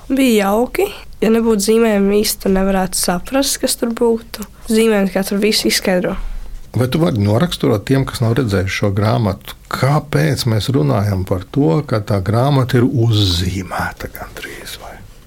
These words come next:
Speaker 1: Tāpēc, ka katrā lapā un visur ir zīmējumi.
Speaker 2: Un vēl, kas te ir dīvains?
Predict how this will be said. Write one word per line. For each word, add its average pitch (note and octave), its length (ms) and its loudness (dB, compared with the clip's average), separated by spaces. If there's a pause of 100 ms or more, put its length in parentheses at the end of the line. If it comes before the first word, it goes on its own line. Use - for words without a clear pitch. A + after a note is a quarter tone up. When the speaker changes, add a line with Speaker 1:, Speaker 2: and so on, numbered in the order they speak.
(220)
Speaker 1:
Tāpēc, A3+ 400 -2
ka G#3+ 160 -2
katrā G#3+ 480 -2
lapā G3+ 420 -2 (140)
un G#3+ 400 2
visur G#3+ 320 0
ir G3+ 160 2
zīmējumi. C4 680 2 (580)
Speaker 2:
Un G#2+ 160 4
vēl, D#3 300 2 (500)
kas E3+ 240 0
te D#3+ 140 0 (100)
ir C3+ 160 2 (160)
dīvains? A#2 600 2